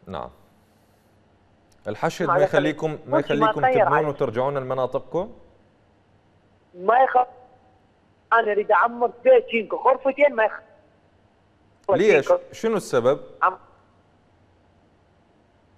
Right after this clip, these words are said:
Speaker 2: ما عمر، اريد اعمر يا الجنون.
Speaker 1: شنو السبب؟
Speaker 2: ما ادري شنو.
Speaker 1: جاسم.
Speaker 2: اي والله،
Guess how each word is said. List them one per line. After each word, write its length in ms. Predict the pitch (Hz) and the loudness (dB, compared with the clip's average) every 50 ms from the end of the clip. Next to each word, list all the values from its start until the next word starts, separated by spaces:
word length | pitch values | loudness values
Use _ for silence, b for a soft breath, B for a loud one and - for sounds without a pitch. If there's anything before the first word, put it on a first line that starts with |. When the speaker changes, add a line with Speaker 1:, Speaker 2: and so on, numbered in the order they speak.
| _ _ _ _ - - - | _ _ _ _ -8 -4 0
Speaker 2:
ما 100 | 180 156 | 0 0
عمر، 280 | 156 156 165 175 175 | 0 0 0 0 2
اريد 160 | 185 202 196 | 2 2 4
اعمر 460 | 208 196 190 233 233 233 240 262 262 254 | 2 4 2 2 0 0 0 2 4 4
يا 120 | 240 202 | 2 2
الجنون. 480 | 165 - - 165 160 156 147 147 143 147 _ _ _ _ _ _ _ _ _ _ _ _ _ _ _ _ _ _ _ _ _ _ _ _ _ _ _ _ _ _ _ _ _ _ _ _ | 0 -6 -12 -12 -12 -10 -10 -12 -14 -16 _ _ _ _ _ _ _ _ _ _ _ _ _ _ _ _ _ _ _ _ _ _ _ _ _ _ _ _ _ _ _ _ _ _ _ _
Speaker 1:
شنو 240 | - - 196 202 | -10 -8 -6 -4
السبب؟ 380 | 180 - - - 104 87 78 71 - - _ _ _ _ _ _ _ _ _ _ _ _ _ _ _ _ _ _ _ _ _ _ _ _ _ _ _ _ _ _ _ _ _ _ _ _ _ _ _ _ _ _ _ _ _ _ _ _ _ _ _ _ _ _ _ _ _ _ _ _ _ _ _ _ _ _ _ _ _ _ _ _ _ _ _ _ _ _ - | -6 -6 -4 -6 -6 -6 -8 -12 -14 -20 _ _ _ _ _ _ _ _ _ _ _ _ _ _ _ _ _ _ _ _ _ _ _ _ _ _ _ _ _ _ _ _ _ _ _ _ _ _ _ _ _ _ _ _ _ _ _ _ _ _ _ _ _ _ _ _ _ _ _ _ _ _ _ _ _ _ _ _ _ _ _ _ _ _ _ _ _ _ -18
Speaker 2:
ما 60 | 147 | -16
ادري 200 | 143 143 - 139 - - | -14 -14 -16 -16 -18 -20
شنو. 200 | - - 135 135 _ _ _ _ _ _ _ _ _ _ _ _ _ _ _ _ _ _ _ _ _ _ _ _ - | -20 -20 -20 -20 _ _ _ _ _ _ _ _ _ _ _ _ _ _ _ _ _ _ _ _ _ _ _ _ -12
Speaker 1:
جاسم. 480 | - 101 123 147 151 139 - - 90 78 - - - - - _ _ _ _ _ _ _ _ _ _ _ _ _ _ _ _ _ _ _ _ _ _ _ _ _ _ _ _ _ - | -2 4 6 6 6 6 4 0 -12 -14 -14 -18 -20 -20 -20 _ _ _ _ _ _ _ _ _ _ _ _ _ _ _ _ _ _ _ _ _ _ _ _ _ _ _ _ _ -2
Speaker 2:
اي 120 | 165 165 | 0 2
والله، 260 | 151 151 143 135 131 | 2 0 -2 -4 -10